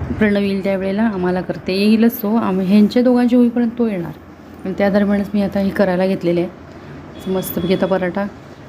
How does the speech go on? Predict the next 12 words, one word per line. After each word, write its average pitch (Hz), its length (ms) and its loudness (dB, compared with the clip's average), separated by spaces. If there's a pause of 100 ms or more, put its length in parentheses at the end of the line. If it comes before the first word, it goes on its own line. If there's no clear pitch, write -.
(260)
खरपूस 185 400 -4
असा 196 180 -6
छानपैकी 202 500 0
भाजलेला 185 520 0
आहे 220 100 0 (1400)
आणि 175 180 -2 (640)
आता 190 140 0
त्यांना 185 240 0 (960)
देवते. 202 580 2 (1400)
त्या 202 80 -2
पराठ्याबरोबर 208 760 -2
दही 202 360 -2